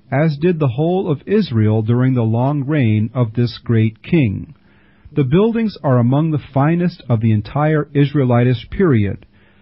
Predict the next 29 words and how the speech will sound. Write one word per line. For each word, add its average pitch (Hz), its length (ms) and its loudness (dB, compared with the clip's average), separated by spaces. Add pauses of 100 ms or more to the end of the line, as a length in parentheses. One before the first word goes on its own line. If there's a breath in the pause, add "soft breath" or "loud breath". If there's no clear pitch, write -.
(220 soft breath)
One 180 260 0
home 139 320 2
deserves 117 520 0
special 123 420 -2
mention. 147 640 -2 (420 soft breath)
It 175 120 0
was 147 200 0 (120)
first 202 360 0
noticed 143 540 0
by 117 140 2
the 117 160 -2
archaeologists 127 1120 0
by 120 160 2
the 110 100 -4
tops 143 500 -4
of 117 120 -10
stone 175 480 -2
pillars 107 600 -2 (300 soft breath)
protruding 185 640 0
from 156 240 -2
the 156 100 -2
ground. 113 640 -2 (480 soft breath)
These 175 320 2
were 127 120 2
soon 208 420 -2
found 110 460 -2
to 123 100 -2
be 120 180 -2
tilted 117 580 -4